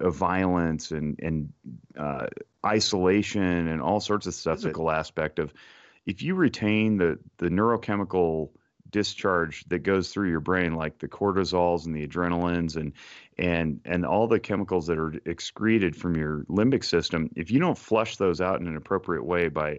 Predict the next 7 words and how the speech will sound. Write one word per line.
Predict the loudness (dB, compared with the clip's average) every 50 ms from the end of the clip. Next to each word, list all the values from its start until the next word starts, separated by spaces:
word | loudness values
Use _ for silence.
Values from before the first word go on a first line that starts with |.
| -8
acknowledging | -8 -6 -2 0 0 0 0 0 -2 -2 -2
your | 0 0
emotions, | 0 2 0 0 -2 -2 -4 -2 -2 -2 -4 -6 -12 -20 -20 -20 _ _
tolerating | -4 0 2 2 4 4 4 4 2 2 0 -2 -2
'em, | -2 -2 -2 -4 -6 -8 -10 -8 -4
discharging | -4 -4 -4 -4 -4 -2 0 0 0 0 -2 -2
'em, | -2 -2 -2 -4 -6